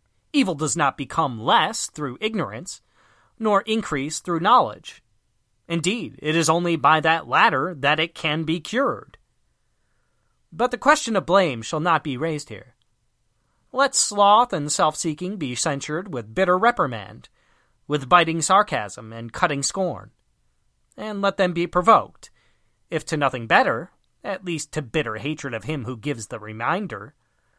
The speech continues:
Such hatred is at any rate a powerful impulse. Let this be done,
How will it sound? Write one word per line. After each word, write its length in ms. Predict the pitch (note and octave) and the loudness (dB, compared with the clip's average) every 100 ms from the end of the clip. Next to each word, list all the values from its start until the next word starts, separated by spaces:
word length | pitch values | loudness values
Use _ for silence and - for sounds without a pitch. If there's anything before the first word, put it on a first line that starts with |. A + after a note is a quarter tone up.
| _ _ _ - | _ _ _ 0
Such 240 | - G#3 | 2 4
hatred 440 | A3+ A#3 F#3+ E3+ - | 2 0 0 -2 -2
is 180 | A3+ F3 | 0 2
at 140 | D#3+ | 4
any 240 | C#3+ D3 C3 | 2 -2 -2
rate 300 | B2+ C3 - _ _ - | -4 -4 -12 _ _ -12
a 60 | |
powerful 500 | - F#3+ F3+ - C#3+ | 0 4 4 2 -4
impulse. 600 | E3+ G3+ C3 G2 - - _ _ _ _ _ _ _ _ _ _ _ _ | -6 -6 -6 -8 -12 -20 _ _ _ _ _ _ _ _ _ _ _ _
Let 160 | C#3+ G3+ | 0 2
this 140 | C4+ | 2
be 140 | - B3 | 0 4
done, 420 | D#4 C4 B2+ | 6 6 2